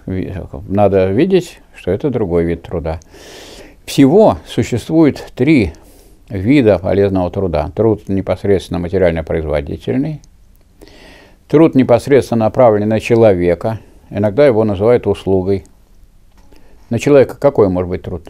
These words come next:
направлен? Труд по обучению, по образованию, по, э, повышению и укреплению здоровья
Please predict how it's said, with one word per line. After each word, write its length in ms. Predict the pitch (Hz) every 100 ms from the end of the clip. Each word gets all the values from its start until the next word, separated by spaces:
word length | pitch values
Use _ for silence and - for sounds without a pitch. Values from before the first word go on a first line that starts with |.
| -
направлен? 600 | 85 95 90 73 82 82 -
Труд 260 | 131 175
по 560 | - 98 90 82 80 92 - -
обучению, 800 | 92 82 80 110 113 113 101
по 140 | - 120
образованию, 880 | 98 95 85 82 90 95 90 87 85 - - - - - - - - _ - _
по, 360 | - 110 107 90 - - _ _ - - - - - - - _ _ _ _ -
э, 400 | 113 101 101 95 90 - - - _ - 143 143 - -
повышению 840 | - 95 92 135 117 98 85 76 85
и 20 |
укреплению 640 | 87 107 - 113 107 90 80
здоровья 720 | 85 101 92 87 87 85